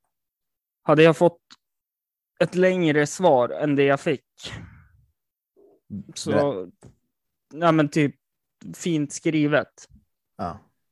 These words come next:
Speaker 1: Fick jag. Och, och jag tror att hade jag fått ett längre svar så hade jag bara sett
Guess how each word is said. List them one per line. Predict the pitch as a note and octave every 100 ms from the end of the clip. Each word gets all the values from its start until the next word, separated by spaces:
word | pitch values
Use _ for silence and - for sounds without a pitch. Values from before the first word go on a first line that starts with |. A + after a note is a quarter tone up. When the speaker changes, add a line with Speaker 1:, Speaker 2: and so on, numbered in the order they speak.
| _ _ -
Speaker 1:
Fick | D#3 -
jag. | B2+ - _ _ _ _ _ _ _ _ _ _ _ D#3
Och, | C#3 C3 C3+ - D#3
och | C#3+
jag | C#3+ C#3+ - _ _ _
tror | - D3+ D3+ C#3+
att | C3+ -
hade | C3+ B2+
jag | C3+ C#3 C3+ -
fått | D#3 -
ett | C#3+
längre | D3 D#3 D3 B2 C3+
svar | - C#3+
så | C#3 D3
hade | C#3+ C3 C3
jag | C3 C3+ - _ _ _ _ _ _ _ _
bara | D#3 C3+ C3+
sett | C#3